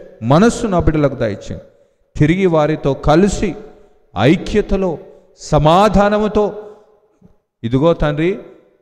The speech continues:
సంఘము కొరకు, కుటుంబము కొరకు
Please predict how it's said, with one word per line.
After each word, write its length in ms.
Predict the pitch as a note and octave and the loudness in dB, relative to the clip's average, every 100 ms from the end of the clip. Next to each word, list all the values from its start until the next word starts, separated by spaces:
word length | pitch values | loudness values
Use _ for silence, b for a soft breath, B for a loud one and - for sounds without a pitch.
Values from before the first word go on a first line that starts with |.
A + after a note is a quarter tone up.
| _ _ _ _ _ _ | _ _ _ _ _ _
సంఘము 480 | - C#3 E3 F#3 G3 | 0 2 4 2 2
కొరకు, 480 | G3 F#3+ F#3+ G3 A3 - _ _ _ _ - | 0 0 -2 -6 -8 -18 _ _ _ _ 0
కుటుంబము 500 | D3 - G3+ G#3 G3+ | 2 4 2 2 2
కొరకు 560 | G3+ G3 G3 G3 G3 | 0 0 -2 -6 -8